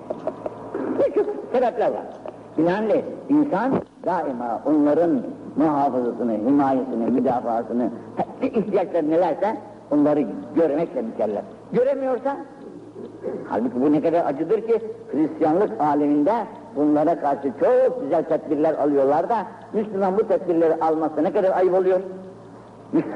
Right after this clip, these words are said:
Hristiyan fıkrasını gözetliyor da Müslüman için gözetliyor. Bir Yahudi fıkrası gördün mü senin kapını çalan? Memleketimizdeki bu kadar Yahudi var. Hiçbir Yahudi geldi de bizim kapımızı çalıp da bizden bir dilim ekmek istedi mi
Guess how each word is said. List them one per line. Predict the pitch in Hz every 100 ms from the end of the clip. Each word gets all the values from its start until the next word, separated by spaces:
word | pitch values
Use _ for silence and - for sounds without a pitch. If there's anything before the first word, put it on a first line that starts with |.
| - 113
Hristiyan | 170 165 165 185 170 - - -
fıkrasını | - 175 175 175 175
gözetliyor | 165 160 175 180 185 170
da | 180 - - - - - -
Müslüman | 196 208 185 190
için | 202 233
gözetliyor. | 214 208 208 214 196
Bir |
Yahudi | 269 247 247 247
fıkrası | - 233 226 214
gördün | 233 226 285
mü |
senin | 226 226
kapını | 233 196 220
çalan? | 185 214 247 - - - - - - - - - - -
Memleketimizdeki | 208 247 226 214 175 156 180
bu |
kadar | 226 247 208 - - -
Yahudi | 196 208 185
var. | 143 - - -
Hiçbir | 254 247
Yahudi | 233 196 180
geldi | 185 190 202
de |
bizim | 185 190
kapımızı | 190 170 196 175
çalıp | 180 208 208
da | 160 - - -
bizden | 190 202 202
bir |
dilim | 214 202
ekmek | 190 185 175
istedi | 190 190
mi | 254